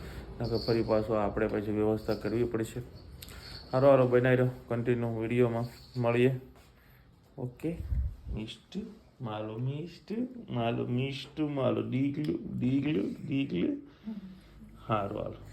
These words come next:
ચાલો મિત્રો, અમારે તગો લઈને જવાનું મોટર લેવા, બરોબર છે? કાંઈ છે, નાખી દઈએ થોડું,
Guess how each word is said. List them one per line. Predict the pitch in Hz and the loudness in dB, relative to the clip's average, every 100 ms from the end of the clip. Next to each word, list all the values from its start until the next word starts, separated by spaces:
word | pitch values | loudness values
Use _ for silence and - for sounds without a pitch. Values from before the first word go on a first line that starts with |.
| - - - - | -18 10 12 12
ચાલો | 220 294 269 254 | 12 12 12 12
મિત્રો, | 233 233 220 | 12 12 12
અમારે | 214 202 196 180 | 12 12 12 12
તગો | 185 190 180 | 12 12 12
લઈને | 180 165 | 12 12
જવાનું | 170 175 160 - | 12 12 10 10
મોટર | - - - | 10 12 12
લેવા, | - - - | 10 10 10
બરોબર | - - - | 10 10 10
છે? | - - - - - - | 10 10 8 10 10 10
કાંઈ | 147 165 | 12 12
છે, | 170 147 143 | 10 10 12
નાખી | 160 180 | 12 12
દઈએ | 175 175 | 12 12
થોડું, | 170 175 | 12 12